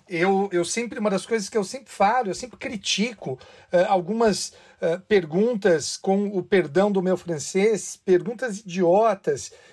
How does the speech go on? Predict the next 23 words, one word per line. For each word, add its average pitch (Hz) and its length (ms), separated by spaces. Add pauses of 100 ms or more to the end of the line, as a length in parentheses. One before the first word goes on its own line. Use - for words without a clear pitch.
(120)
de, 170 420 (300)
eh, 165 140
do 165 120
tipo, 190 320
o 160 60
que 202 260
é, 214 240
como 185 220
é 190 40
que 196 120
era? 202 300 (260)
O 151 120
que 190 260
é 226 80
o 226 100
efeito, 190 1200 (480)
eh, 95 120 (160)
prodrômico 185 880
da 151 140
sentença? 170 920
Eu 190 60
falo, 240 200
gente, 220 400